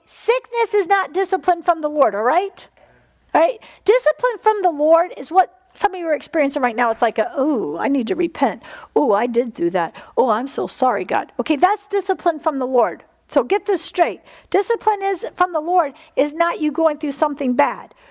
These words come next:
You going through something bad is because you, Satan owns something in you and he's cashing in on it. Let me go further. If you would embrace the discipline of the Lord,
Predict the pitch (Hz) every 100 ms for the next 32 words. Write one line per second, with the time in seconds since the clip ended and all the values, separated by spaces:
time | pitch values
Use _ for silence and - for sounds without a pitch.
0 | - 349 427 494 427 370 - 349 339 302
1 | 269 330 311 269 240 269 - 269 - -
2 | - 262 339 - 370 370 269 - 311 311
3 | 311 277 269 247 294 330 214 247 320 -
4 | 226 208 208 220 254 240 269 - - _
5 | _ _ _ _ - - - 403 339 359
6 | 311 302 - 392 302 208 - - - 339
7 | 392 381 330 262 285 277 330 - 247 262
8 | 277 302 - 269 240 220 208 202 202 262
9 | 330